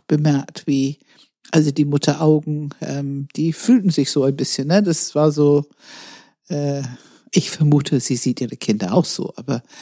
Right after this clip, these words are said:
dass das so angesprochen wird, ist einfach, es berührt. Und ich hätte einfach sagen können, "Mensch, ihr seid tolle Eltern, ihr erzieht toll und die Kinder sind großartig." Hätte ich auch sagen können.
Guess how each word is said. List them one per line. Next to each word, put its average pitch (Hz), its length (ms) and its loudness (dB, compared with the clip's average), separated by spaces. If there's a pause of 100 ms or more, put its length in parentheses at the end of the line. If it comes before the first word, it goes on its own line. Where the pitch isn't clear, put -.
(180)
dass - 200 -4
das - 180 -2
so - 80 -4
angesprochen 160 720 0
wird, 117 260 -10
ist - 220 -10
einfach, - 400 -8
es - 160 -6
berührt. 185 580 0 (960)
Und 180 160 2
ich 160 140 2
hätte 180 280 2
einfach 165 300 -4
sagen 135 300 -2
können, 139 300 -2
"Mensch, 160 240 0
ihr 139 80 0
seid 127 240 -4
tolle 175 240 4
Eltern, 139 340 0
ihr 143 200 0
erzieht 156 380 -2
toll 143 260 0
und 143 80 -6
die 147 100 -10
Kinder 143 260 -2
sind 135 260 -4 (280)
großartig." - 720 0
Hätte 156 200 -4
ich 185 100 0
auch 196 80 2
sagen 131 340 -8
können. - 260 -14